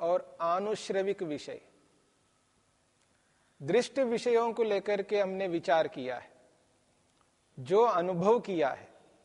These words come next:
आज तक हमने जो कुछ भी अनुभव किया है, वो है दृष्ट विषय। और अब तक हमने उनको अनुभव नहीं किया है,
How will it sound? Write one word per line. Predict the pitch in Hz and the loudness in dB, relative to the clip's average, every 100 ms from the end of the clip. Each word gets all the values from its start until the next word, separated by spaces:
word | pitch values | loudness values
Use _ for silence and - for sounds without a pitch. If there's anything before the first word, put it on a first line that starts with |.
| _ _ _ _ _ _ _ _ _ _ - | _ _ _ _ _ _ _ _ _ _ 0
आज | 175 202 226 | 4 6 4
तक | 233 240 226 208 - | 4 2 2 -4 -4
हमने | 190 196 208 220 | -6 -4 -4 -4
जो | 180 185 196 | -2 0 0
कुछ | 214 - | -2 -8
भी | 165 165 240 | -6 -4 -4
अनुभव | - 185 180 175 190 | -4 -4 -2 -2 -2
किया | - 165 160 | -6 -2 0
है, | 139 156 196 - - _ | -2 -4 -10 -12 -20 _
वो | 143 180 | -6 -2
है | 165 190 151 | -2 -2 -4
दृष्ट | 135 202 - 208 | -4 -4 -2 -4
विषय। | 147 135 - - _ _ _ _ _ _ _ _ _ _ _ _ _ _ _ _ _ _ _ _ _ _ _ _ _ _ _ _ _ _ - | -2 -8 -12 -16 _ _ _ _ _ _ _ _ _ _ _ _ _ _ _ _ _ _ _ _ _ _ _ _ _ _ _ _ _ _ 6
और | 202 233 - | 6 6 6
अब | 202 208 208 | 4 4 4
तक | 269 247 | 4 4
हमने | 208 208 220 240 247 | 0 0 0 0 -2
उनको | 233 208 214 240 | -4 -8 -2 2
अनुभव | 240 190 190 202 196 247 | 2 2 -2 0 2 4
नहीं | 247 247 | 4 2
किया | 220 208 165 | 0 2 2
है, | 110 - - | 0 -12 -18